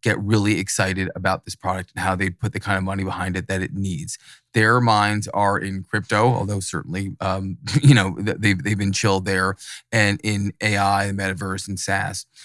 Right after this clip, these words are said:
S-, social is just not an, uh, an investable area anymore outside of TikTok. So I think, uh, you know, uh, I presume Post was bootstrapped because the, the founders had, uh, the capital to, to give it a go.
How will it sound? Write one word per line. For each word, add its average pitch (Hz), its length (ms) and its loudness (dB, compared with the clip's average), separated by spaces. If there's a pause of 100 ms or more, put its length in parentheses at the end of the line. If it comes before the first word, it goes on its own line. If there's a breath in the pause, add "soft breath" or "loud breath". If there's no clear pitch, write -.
(340 loud breath)
S-, - 280 -4
social 139 580 4
is 98 140 -4
just 110 200 -4
not 101 280 2
an, 107 120 -4
uh, 101 320 2
an 101 200 -2
investable 95 720 -2
area 101 400 2
anymore 92 460 -10 (100)
outside 92 360 -2
of 90 80 -12
TikTok. - 480 -6 (240 loud breath)
So 98 400 4 (160 soft breath)
I 123 80 4
think, 131 240 4
uh, 123 100 2
you 127 80 4
know, 92 240 -2
uh, 107 180 4
I 110 120 6
presume 107 280 4
Post 104 360 0
was 98 160 -2 (180)
bootstrapped 127 460 4
because 95 320 -6
the, 98 200 -6
the - 80 -12
founders 101 320 0
had, 98 240 0 (220)
uh, 95 140 0
the 110 100 -6
capital 104 400 0
to, 95 200 -4
to - 120 -8
give 95 160 -4
it 95 60 -4
a 104 40 -4
go. 117 400 4